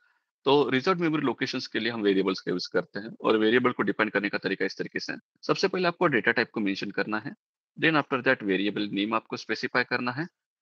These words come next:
equal to operator के बाद आपको variable की value को assign कर देना है। याद रखिएगा,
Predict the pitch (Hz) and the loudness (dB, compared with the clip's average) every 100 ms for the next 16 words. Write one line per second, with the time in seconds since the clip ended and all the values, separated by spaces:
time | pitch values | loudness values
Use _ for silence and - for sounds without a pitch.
0 | _ _ _ - 120 160 156 151 120 123 | _ _ _ 0 0 2 4 4 4 2
1 | 120 117 120 - 104 139 - 101 - 143 | -2 -2 -4 2 2 2 2 0 0 -4
2 | 127 95 95 92 98 - 107 87 90 - | 0 0 0 -4 -10 -8 -4 -4 -4 -6
3 | 85 - 139 - - 71 62 - _ _ | -4 -4 -4 -4 -6 -10 -12 -18 _ _
4 | _ _ _ _ _ _ _ _ _ - | _ _ _ _ _ _ _ _ _ 0
5 | 123 139 120 - 98 170 | 2 4 2 0 -4 -4